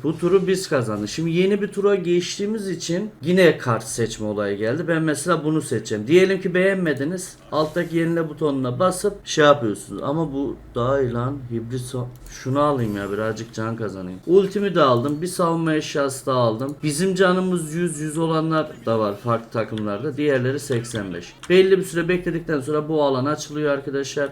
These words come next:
Burada önemli olan iyi kombinasyon yapmak. Güzel.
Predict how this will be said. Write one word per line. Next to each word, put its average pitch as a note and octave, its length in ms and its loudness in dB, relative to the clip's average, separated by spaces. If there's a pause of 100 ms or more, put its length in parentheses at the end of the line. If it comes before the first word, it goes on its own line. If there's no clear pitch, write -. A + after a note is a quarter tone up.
Burada C#3+ 240 0
önemli D3 340 4
olan C#3+ 280 2 (1120)
iyi C3 240 0
kombinasyon B2+ 640 2
yapmak. F#2 400 -6 (4000)
Güzel. G#2 480 -4